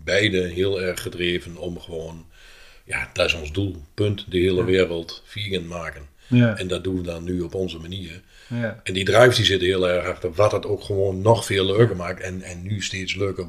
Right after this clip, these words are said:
Speaker 1: wordt, omdat we krijgen steeds meer luisteraars, reacties ook.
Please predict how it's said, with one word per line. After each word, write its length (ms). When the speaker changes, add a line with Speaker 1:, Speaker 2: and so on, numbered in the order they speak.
Speaker 1:
wordt, 380
omdat 440
we 140
krijgen 260
steeds 220
meer 140
luisteraars, 580
reacties 680
ook. 300